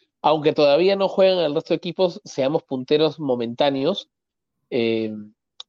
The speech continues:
y, y que de verdad Alianza haya, haya podido de alguna forma repuntar, eh, después del, de los malos resultados en el Clásico y contra Cantolao, ¿no? O sea, el, el equipo, eh, al mando de, de Guillermo Salas ha, ha mostrado una, una mejoría sustancial respecto a los últimos partidos,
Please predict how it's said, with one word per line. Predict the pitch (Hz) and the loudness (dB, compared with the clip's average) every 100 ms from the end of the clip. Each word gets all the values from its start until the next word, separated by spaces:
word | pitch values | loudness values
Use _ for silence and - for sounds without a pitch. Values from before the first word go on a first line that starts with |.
| _ | _
y, | 156 139 175 | -14 -6 -4
y | |
que | 139 143 139 | 2 4 6
de | 135 131 | 6 4
verdad | 131 151 156 | 6 4 2
Alianza | 151 160 156 160 | 0 -2 0 0
haya, | 156 156 156 151 | 2 2 0 0
haya | 143 151 151 151 | 0 2 2 0
podido | - 131 131 143 147 143 127 | -2 -4 0 2 2 2 0
de | |
alguna | 120 135 139 | -2 -2 -4
forma | 160 147 147 | -4 -2 -2
repuntar, | 147 - 120 120 147 160 165 _ _ _ _ - | -2 -4 -10 -2 0 0 -4 _ _ _ _ -10
eh, | 127 117 113 | -6 -4 -6
después | 117 - 151 143 | -8 -2 0 2
del, | 147 131 | 0 0
de | 127 | -2
los | 113 | -2
malos | 135 143 | -2 -2
resultados | 143 127 139 143 143 | -6 -2 0 0 -4
en | |
el | 120 | -8
Clásico | - 135 131 151 | -2 0 0 0
y | 131 | 0
contra | 123 123 | -2 -6
Cantolao, | 113 113 131 123 110 | -10 -2 0 0 -2
¿no? | 131 | -6
O | |
sea, | - 123 | -4 -4
el, | 123 - _ _ _ _ - | -4 -10 _ _ _ _ -4
el | 123 | 0
equipo, | 123 165 151 175 170 165 160 156 143 123 | 0 0 2 4 6 6 4 2 2 2
eh, | 123 123 | 0 -2
al | 123 123 | -4 -4
mando | 143 156 | -2 2
de, | 160 135 131 | 2 2 0
de | 123 | -4
Guillermo | 123 135 147 | 0 0 0
Salas | 151 165 147 151 | -2 0 0 0
ha, | 139 139 139 | 0 0 -2
ha | 143 | -2
mostrado | 147 - 156 151 147 | -4 0 0 4 2
una, | 147 143 143 135 123 127 | 2 0 -2 -4 -8 -12
una | 139 143 | -10 -8
mejoría | 139 - 127 151 151 139 131 | -8 -2 0 2 2 2 0
sustancial | 135 - 117 117 165 160 | -4 -6 -10 -2 0 2
respecto | 156 - 139 127 | 0 -4 -2 -2
a | |
los | 120 - | -2 -8
últimos | 143 143 | -8 -8
partidos, | - 120 156 190 226 | -6 -6 0 0 0